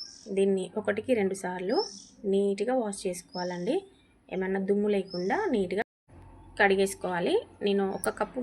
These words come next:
మాత్రమే తీసుకున్నానండి, మీకు నచ్చినంత తీసుకోవచ్చు. ఇలా నీట్‌గా కడిగేసుకొని నీటిని అయితే వంపేసుకోవాలి. దీంట్లో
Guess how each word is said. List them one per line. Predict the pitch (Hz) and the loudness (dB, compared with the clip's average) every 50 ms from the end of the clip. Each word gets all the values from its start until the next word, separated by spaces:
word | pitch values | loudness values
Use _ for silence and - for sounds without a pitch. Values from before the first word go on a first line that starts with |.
| 240 | 0
మాత్రమే | 208 196 202 - 202 208 240 247 | 0 -2 -2 0 0 0 0 2
తీసుకున్నానండి, | - 196 190 - - 185 190 180 175 175 175 180 - 302 311 226 | 0 0 0 -2 -6 -6 -4 -4 -4 -4 -4 -2 -2 0 0 -2
మీకు | 196 196 196 185 | -2 -2 -4 -6
నచ్చినంత | 185 180 - - 190 180 175 175 196 - - | -6 -6 -8 -6 -6 -6 -4 -6 -6 -4 -4
తీసుకోవచ్చు. | 190 196 - - - 175 165 160 - - - 311 392 - - - - - - - - - - - - | -4 -4 -4 -6 -6 -6 -6 -6 -6 -6 -4 -4 -4 -4 -6 -12 -20 -20 -20 -20 -20 -20 -10 -6 -4
ఇలా | 180 185 190 190 190 | -2 -2 0 0 2
నీట్‌గా | 196 196 196 202 220 220 - | 2 2 0 0 -2 -2 -2
కడిగేసుకొని | 196 180 190 190 190 175 - - - 175 175 175 220 320 440 - - - - - - - 185 | -2 -2 0 -2 -4 -4 -8 -10 -8 -6 -4 -2 0 0 0 -2 -6 -16 -18 -12 -6 0 2
నీటిని | 196 196 196 196 190 190 180 | 4 4 4 2 0 -2 -2
అయితే | 180 175 - 294 294 | -2 -2 0 0 0
వంపేసుకోవాలి. | 220 196 196 180 175 - - - 175 165 165 165 202 294 427 494 - - - - - - - - - - - 190 196 | 0 0 0 -2 -4 -6 -8 -8 -8 -6 -2 0 0 0 0 -2 -6 -14 -20 -20 -20 -20 -20 -20 -18 -10 -4 -2 0
దీంట్లో | 196 190 185 185 190 233 | 2 2 2 0 0 0